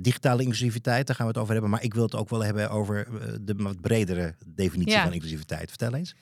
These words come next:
Speaker 2: Ja, dat is voor ons, eh, eigenlijk, eh, heel belangrijk. En waarom? Omdat we onze missie, eh, geformuleerd hebben, of purpose, hè. Het is maar net wat je tegenwoordig, hoe je het wil noemen.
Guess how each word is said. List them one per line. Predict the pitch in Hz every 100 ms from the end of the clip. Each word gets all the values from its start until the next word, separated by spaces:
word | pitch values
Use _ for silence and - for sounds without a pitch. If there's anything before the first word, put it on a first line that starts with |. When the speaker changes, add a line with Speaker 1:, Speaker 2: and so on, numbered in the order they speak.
| _
Speaker 2:
Ja, | - 196
dat | 190
is | 254
voor | 247
ons, | 254 240
eh, | 226
eigenlijk, | 214 196 170 233 220 202
eh, | 214
heel | 208 233
belangrijk. | 185 180 196 214 226 277
En | - 202
waarom? | 190 185 285
Omdat | 294 202 196 185
we | 185 -
onze | 196 175 185 180
missie, | 180 214 - 196 175
eh, | 156
geformuleerd | - 185 180 175
hebben, | 175 165
of | -
purpose, | 185 185 180 -
hè. | 180
Het | 190
is | 175
maar | 170
net | 165 165
wat | 165 160
je |
tegenwoordig, | - 165 156 165 165 160
hoe | 165
je |
het | 151
wil | 160
noemen. | 165 170 208